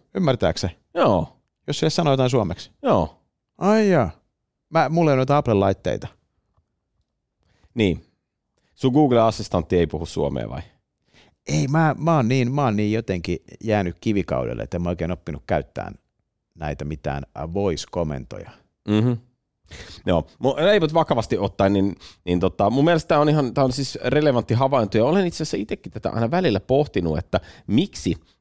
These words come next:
Speaker 2: tämä niin kuin chat G P T plugins-ajattelu tai functions-ajattelu, miksi se on nyt niin suuren hypen arvoinen juttu, kun meillä periaatteessa on ollut ihan samanlainen plugattava toimintamalli jo aikaisemmin näissä kaiuttimissa.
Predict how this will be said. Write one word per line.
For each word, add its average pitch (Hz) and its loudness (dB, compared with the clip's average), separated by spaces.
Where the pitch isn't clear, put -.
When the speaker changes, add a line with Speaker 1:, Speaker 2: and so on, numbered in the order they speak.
Speaker 2:
tämä 90 2
niin 85 -4
kuin 87 -4
chat 135 0
G - -20
P 90 0
T 85 -2
plugins-ajattelu 95 -2
tai 85 -2
functions-ajattelu, 87 -4
miksi 135 -2
se 135 -2
on 90 0
nyt 113 -6
niin 98 -4
suuren 90 -6
hypen 98 -2
arvoinen 80 -2
juttu, 98 -6
kun 82 -6
meillä 87 0
periaatteessa 98 0
on 76 -6
ollut 85 -2
ihan 90 -2
samanlainen 80 0
plugattava 98 -2
toimintamalli 80 0
jo 90 0
aikaisemmin 82 0
näissä 78 -8
kaiuttimissa. - -4